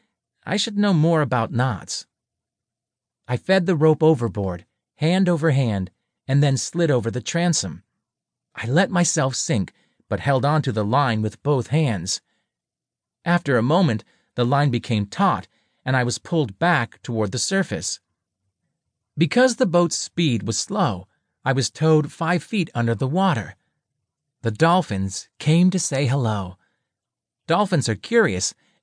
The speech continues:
and they seem to enjoy interacting with people, but I doubt that they'd ever seen one trolled behind a boat before. They swam alongside me, close enough to touch. Some of them nudged me.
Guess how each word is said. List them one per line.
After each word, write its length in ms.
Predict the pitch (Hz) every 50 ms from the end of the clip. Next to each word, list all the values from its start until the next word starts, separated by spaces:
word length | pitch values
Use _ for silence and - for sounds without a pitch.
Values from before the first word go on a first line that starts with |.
| _ -
and 120 | 156 165
they 80 | 170 165
seem 320 | - - 247 262 277 285
to 120 | 240 240
enjoy 400 | 190 156 139 113 196 196 190 175
interacting 640 | - - 147 139 135 135 156 165 175 175 - 135 135
with 160 | 139 139 -
people, 400 | - 240 240 - - 90 76 - - _ _ _ _ _ _ _ _ _ _
but 300 | - 143 156 165 175 160
I 120 | 143 151
doubt 340 | 147 120 151 165 180 190 180
that 100 | 160 123
they'd 160 | 135 123 110
ever 220 | - 139 127 135 127
seen 300 | - - 135 131 131 120
one 160 | 117 113 110
trolled 340 | - - 143 135 131 117 107
behind 260 | 104 110 113 110 107
a 40 | 95
boat 380 | 95 - 233 240 269 262 -
before. 500 | - 104 - - 92 85 76 - - - _ _ _ _ _ _ _ _ _ _ _ _ _ _ -
They 100 | 143 135
swam 520 | - - - - 185 220 214 190 160 131
alongside 640 | 120 113 120 123 131 131 - - 185 175 175 170 110
me, 160 | 107 101 92 - - _ _ _ _
close 320 | - - - 220 220 -
enough 220 | - 135 123 113 -
to 80 | - 120
touch. 520 | - - - 226 220 147 98 - - - _ _ _ _ _ _ _ _ _ _
Some 240 | - - - 202 214
of 120 | 185 120
them 260 | 101 110 101 107 113 135
nudged 380 | 180 233 262 208 160 - -
me. 240 | 104 95 92 85 -